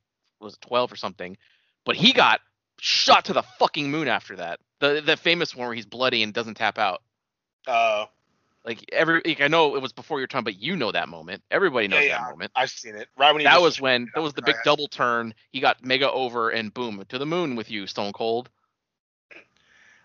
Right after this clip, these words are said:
Speaker 2: I don't know. I think if they would have gave the ringmaster a little more time.
Speaker 1: <sighs> I don't know, buddy.
Speaker 2: <laughs>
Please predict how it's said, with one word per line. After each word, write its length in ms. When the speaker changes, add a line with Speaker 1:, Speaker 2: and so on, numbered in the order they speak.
Speaker 2:
I 40
don't 120
know. 60
I 80
think 200
if 80
they 280
would 140
have 80
gave 200
the 60
ringmaster 520
a 80
little 300
more 140
time. 460
Speaker 1:
<sighs> 400
I 440
don't 120
know, 140
buddy. 340
Speaker 2:
<laughs> 160